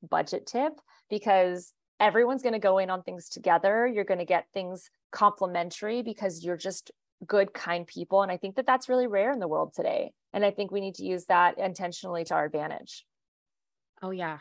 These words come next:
Speaker 2: hundred percent. Um, and it's not only going, going in with a big group that is a good budget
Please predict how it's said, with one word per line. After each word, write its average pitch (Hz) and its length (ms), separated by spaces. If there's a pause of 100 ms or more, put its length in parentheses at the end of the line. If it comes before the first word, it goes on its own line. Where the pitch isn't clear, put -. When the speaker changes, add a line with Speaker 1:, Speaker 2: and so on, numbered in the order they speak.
(120)
Speaker 2:
hundred 190 260
percent. 147 500 (580)
Um, 175 260
and 185 220
it's 185 140
not 220 160
only 196 400
going, 156 400
going 156 260
in 160 140
with 147 140
a 143 40
big 143 180
group 165 240
that 143 280
is 139 140
a 139 40
good 143 180
budget 139 260